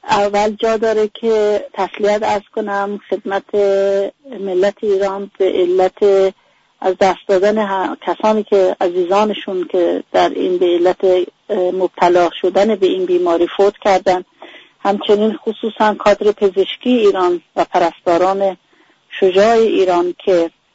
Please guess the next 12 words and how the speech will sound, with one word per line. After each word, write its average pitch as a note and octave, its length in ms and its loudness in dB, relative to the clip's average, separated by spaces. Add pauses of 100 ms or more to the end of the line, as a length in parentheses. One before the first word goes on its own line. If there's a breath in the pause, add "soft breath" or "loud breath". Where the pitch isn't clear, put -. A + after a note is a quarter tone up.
(200)
ایرانی G3 480 2
را F#3+ 100 2
از F3 220 -2
مهلکه F#3+ 800 0
مرگ، G3 440 0 (720)
اه، G3 80 -4
نجات F#3 580 2
می‌دن، F#3 320 -2
با E3+ 120 0
جان G3 360 0
خود، F#3+ 260 -4
جان F3+ 360 0